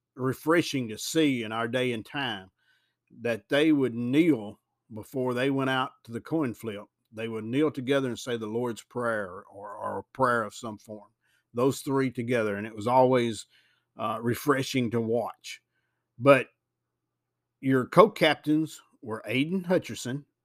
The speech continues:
and Cade Wood. Your captain,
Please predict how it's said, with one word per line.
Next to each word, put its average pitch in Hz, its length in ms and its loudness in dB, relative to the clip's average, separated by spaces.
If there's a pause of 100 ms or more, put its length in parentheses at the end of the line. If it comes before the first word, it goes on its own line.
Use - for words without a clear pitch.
and 117 180 -4
Cade 117 300 0
Wood. 131 340 4 (720)
Your 104 160 -8
captain, 233 580 0